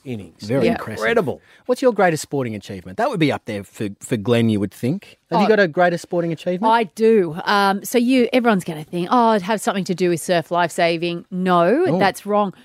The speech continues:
Speaker 3: When I was a young girl, I was up in Coolangatta for a holiday, every September holidays, and one night we went to Benora Point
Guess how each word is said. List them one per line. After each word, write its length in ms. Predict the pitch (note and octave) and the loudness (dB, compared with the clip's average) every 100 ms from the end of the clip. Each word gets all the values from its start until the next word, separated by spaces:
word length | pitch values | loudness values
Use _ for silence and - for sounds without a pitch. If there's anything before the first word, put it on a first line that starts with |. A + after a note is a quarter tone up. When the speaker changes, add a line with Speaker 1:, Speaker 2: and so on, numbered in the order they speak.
| _ _ _ | _ _ _
Speaker 3:
When 180 | A3+ B3 | 2 4
I 80 | B3+ | 4
was 140 | A#3 | 4
a 40 | G#3 | 0
young 300 | F#3+ F#3 F3 | 0 0 2
girl, 340 | F#3+ F#3 F3 | 2 4 2
I 140 | - F#3 | 2 2
was 200 | F#3+ E3 | 2 -2
up 220 | E3+ - | -4 -4
in 320 | E3 E3 E3 | -6 -6 -10
Coolangatta 500 | - G#3 F3+ E3 E3 | -8 -6 -2 0 0
for 260 | D3 E3+ D#3+ | -2 -4 -4
a 220 | E3 B2 - | -4 -8 -14
holiday, 540 | - A3 F#3+ D#3+ D#3 D#3 _ | 0 2 4 0 -2 -14 _
every 160 | G3+ F3+ | -2 0
September 460 | - - F#3 E3 | -4 -2 -2 0
holidays, 640 | D#3+ E3+ F3 F3+ F3+ F3+ F3+ - | 2 2 4 4 2 0 -4 -6
and 480 | E3+ E3+ E3+ F3 E3+ | -4 -2 -2 -4 -6
one 380 | G3 G3 G#3 G#3+ | -4 0 2 0
night 440 | F#3 E3 F#3 C4 | 0 -2 -2 -4
we 200 | - F3+ | -2 -2
went 260 | F3 E3+ D#3 | 2 0 0
to 100 | F#3 | -4
Benora 480 | E3+ E3+ D#3+ D#3+ D#3 | -2 0 2 2 0
Point 380 | - E3+ D3+ | -2 -2 -2